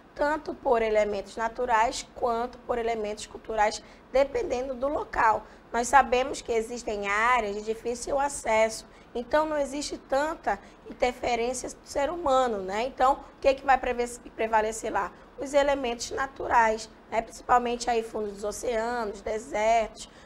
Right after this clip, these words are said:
florestas, que são bastante densas, então isso acaba interferindo numa paisagem, diferente de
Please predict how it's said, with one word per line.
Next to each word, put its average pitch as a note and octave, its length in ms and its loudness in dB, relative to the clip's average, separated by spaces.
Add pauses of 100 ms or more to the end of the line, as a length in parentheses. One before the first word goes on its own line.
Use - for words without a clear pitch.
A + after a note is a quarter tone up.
(160)
florestas, A3+ 840 6 (240)
que - 80 -12
são A3 200 0
bastante A3 540 0
densas, A#3 480 -2
então B3 320 0
isso A3+ 180 -4
acaba A3 320 0
interferindo A3+ 580 -4 (300)
numa C4+ 300 4
paisagem, A3+ 840 4 (240)
diferente B3+ 720 2
de B3 260 -8